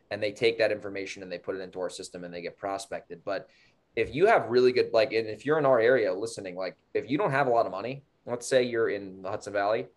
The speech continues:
you have no money, like, you can't spend money on mail. You can get the best data basically for a hundred fifty dollars a quarter.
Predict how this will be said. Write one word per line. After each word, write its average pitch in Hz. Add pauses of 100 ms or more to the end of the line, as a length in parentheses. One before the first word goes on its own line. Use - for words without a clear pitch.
(280)
you 120
have 120
no 117 (100)
money, 104
like, 92
you 101
can't 113
spend 110
money 104
on 101
mail. 92 (360)
You 139
can 170
get 131
the 104
best 113
data 107 (420)
basically 113
for 92
a 87
hundred 113
fifty 113
dollars 95
a -
quarter. 98